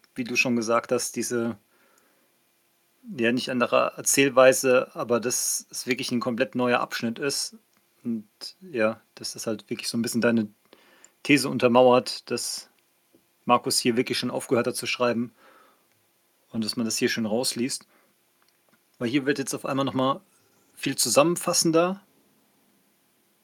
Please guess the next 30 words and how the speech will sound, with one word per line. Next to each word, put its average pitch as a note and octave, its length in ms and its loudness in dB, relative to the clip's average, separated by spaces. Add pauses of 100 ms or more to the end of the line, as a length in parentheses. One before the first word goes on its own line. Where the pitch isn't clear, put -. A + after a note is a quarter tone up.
formuliert C#3+ 760 -2 (1000)
und B2 100 -2
nochmal C#3 220 0
so C#3+ 100 -6
ein B2 80 -4
bisschen - 240 -2
die B2 100 -4
Parallelgeschichte. A#2 920 0
Ich G#2+ 120 -6
mein, B2 140 -8 (640)
ich - 100 -16
mein, B2+ 160 -2
wir A#2+ 140 -2
wissen C3 200 0
ja, C3 180 4 (280)
dass - 160 -4
Jesus B2 280 -2
einmal B2+ 420 0 (880)
den A2+ 360 4 (420)
Frauen F3 580 2 (120)
erschienen E3+ 340 -2
ist, E3+ 200 -4
wo B2+ 260 2 (300)
sie A#2+ 200 -18
zuerst - 280 -8
dachten, B2+ 180 -4
das A2+ 140 -4
wäre A2+ 100 0
der G2+ 80 0
Gärtner. E3 400 0